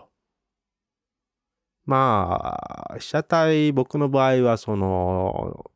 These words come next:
生きているものではなくて、人工物だったり、まあ、とにかく動かない生物、生物ですね。えー、なんでね、えー、まあ、人に例えれば、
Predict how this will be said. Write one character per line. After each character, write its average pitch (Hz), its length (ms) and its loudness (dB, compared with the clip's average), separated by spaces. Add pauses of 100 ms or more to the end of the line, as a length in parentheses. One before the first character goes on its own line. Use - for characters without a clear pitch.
生 127 80 -6
き - 120 -18
て 95 100 0
い 90 60 0
る 85 100 -4
も 85 120 -2
の 90 80 0
で 87 120 -4
は 85 140 -10
な 87 160 -8
く - 180 -20
て、 90 220 -8
人 98 260 -2
工 95 240 0
物 87 220 -6
だ 85 140 -4
っ 85 40 -8
た - 200 -10
り、 85 120 -8
ま 90 180 -4
あ、 85 60 -6
と 95 100 -4
に 90 120 -4
か 85 160 -10
く 95 160 -10
動 98 160 0
か 101 140 -4
な 87 120 -2
い 80 60 -4
生 95 260 -2
物、 - 560 -12 (140)
生 90 280 -6
物 85 240 -8
で - 120 -8
す - 160 -16
ね。 135 180 -4 (600)
え - 760 -12 (680)
ー、 - 20 -10
な 85 100 -6
ん 71 120 -12
で - 140 -12
ね、 107 380 -2 (680)
え - 580 -14
ー、 - 20 -
ま 107 300 -4
あ、 - 40 -8
人 - 220 -4
に 196 140 0
例 190 160 0 (240)
え 156 40 4
れ 98 160 4
ば、 78 840 -4